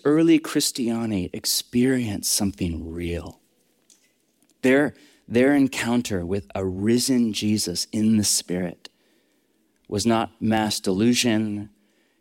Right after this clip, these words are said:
It was not an opioid for the masses. It was not a private therapeutic thing. They experienced the risen Jesus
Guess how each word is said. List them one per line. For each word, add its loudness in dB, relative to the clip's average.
It -6
was 0
not 2
an 2
opioid 0
for -8
the -2
masses. 0
It -6
was -6
not 0
a 0
private -2
therapeutic -2
thing. -2
They 2
experienced 0
the -8
risen -4
Jesus -8